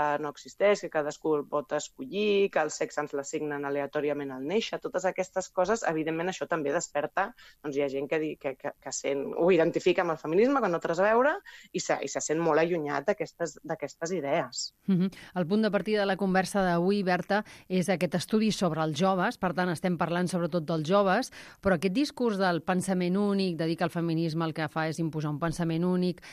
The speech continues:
Speaker 2: de negar la violència masclista... Diríem que és un dels leitmotivs de, de l'ultradreta, no? De, de Vox, que nega la violència masclista i que passen a dir-li violència intrafamiliar. Per tant, és un discurs que, eh, coincideix molt.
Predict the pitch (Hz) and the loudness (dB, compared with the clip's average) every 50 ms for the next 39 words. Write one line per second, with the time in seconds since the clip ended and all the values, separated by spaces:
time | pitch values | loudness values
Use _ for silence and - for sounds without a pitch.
0 | - - - 180 185 185 185 175 151 175 175 170 165 175 180 170 170 170 156 - | -20 -16 -6 -4 -2 0 0 0 0 0 0 0 0 0 0 0 0 0 0 0
1 | 175 165 165 156 - - - 196 196 190 180 - - 196 180 185 180 - - - | 0 0 0 -2 -2 -4 -2 0 0 0 -2 -2 0 0 0 0 -2 -6 -18 -20
2 | - _ - 180 165 185 196 190 247 254 302 294 233 190 151 160 190 185 175 156 | -20 _ -8 -4 -2 -2 0 0 0 2 2 2 2 2 2 2 0 0 0 0
3 | 170 180 170 - - 185 220 220 214 - 226 196 170 156 147 143 143 156 160 156 | 0 -2 -2 -2 -2 -2 -2 -2 -2 -2 0 2 2 2 0 0 0 -2 -2 -2
4 | 165 160 147 175 151 147 147 180 214 254 - 175 143 139 160 214 277 233 160 139 | -2 -4 -4 -4 -4 -4 -2 -2 -2 -2 -2 -4 -2 -2 -2 -4 -2 -2 -4 -4
5 | 127 135 156 156 151 170 190 233 - - - - 170 156 160 165 160 180 185 175 | -4 -2 -4 0 2 2 2 2 0 -6 -8 -4 -4 -2 -2 -2 -2 0 -2 0
6 | 170 165 156 165 160 156 147 160 165 156 185 180 165 151 - - - 208 220 - | 0 -2 -2 -2 -2 0 0 0 -2 0 -2 -2 -2 -2 -4 -4 -2 -2 -2 -2
7 | - - 240 254 254 233 - - 165 - 170 160 - 185 180 170 160 156 175 151 | -2 -2 -2 0 0 -2 -2 -4 -6 -6 -6 -6 -4 -4 -4 -4 -4 -4 -4 -4
8 | 165 175 170 165 156 - - - _ - 170 185 185 180 175 175 175 180 - - | -4 -4 -4 -4 -4 -8 -12 -20 _ -6 -2 0 0 2 2 0 0 -2 -2 -2
9 | 180 175 170 160 175 165 151 - 175 160 165 165 160 165 180 202 214 233 226 - | -2 0 0 0 -2 -4 -4 -4 -4 -4 -2 -2 -2 -2 0 -2 -2 -2 -2 -4
10 | 175 160 147 175 180 202 196 180 214 214 196 190 196 - - - 214 226 - - | -4 -2 -2 0 0 0 0 0 0 0 0 0 -2 -4 -2 -4 -4 -4 -4 -6
11 | - - - 170 165 156 147 135 - - - - - _ _ - - 156 - 185 | -12 -6 -4 -2 -2 -2 -4 -6 -8 -14 -20 -20 -20 _ _ -12 -12 -8 -4 0
12 | 180 175 156 135 165 160 165 196 220 - - 165 175 226 262 202 147 147 | 0 0 0 0 -2 0 0 0 -2 -2 -4 -4 -4 -2 -4 -6 -8 -12